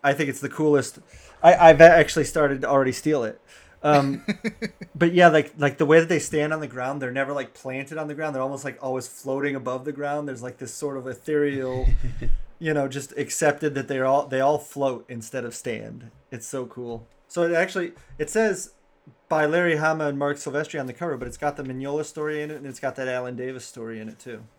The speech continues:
Speaker 3: Ryan, H and M, what you were just saying,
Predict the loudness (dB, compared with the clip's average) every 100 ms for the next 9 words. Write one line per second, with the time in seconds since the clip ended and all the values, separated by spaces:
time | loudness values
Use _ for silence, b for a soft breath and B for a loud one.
0 | _ -4 2 4 4 2 0 -4 -10 _
1 | _ _ -10 -8 2 6 6 6 4 2
2 | 4 4 4 4 -2 -6 -6 -6 -6 -12